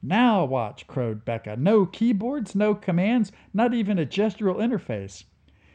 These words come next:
She cocked her head, staring at the crisp loaf of flaky bread on the table. The baguette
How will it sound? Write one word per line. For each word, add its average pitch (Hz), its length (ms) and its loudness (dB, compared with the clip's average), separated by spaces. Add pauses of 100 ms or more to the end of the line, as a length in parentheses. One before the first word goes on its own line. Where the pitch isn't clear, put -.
She - 200 -10
cocked 151 400 -4
her 135 100 -2
head, 127 400 0 (300)
staring 156 840 -2 (380)
at 127 140 -6
the 123 80 -4
crisp - 560 -6
loaf 127 420 -2
of 110 100 -8
flaky 151 520 -2
bread 120 560 -4 (160)
on 135 180 -2
the 135 80 -4
table. 127 560 -6 (720)
The 131 100 -4
baguette 139 600 -2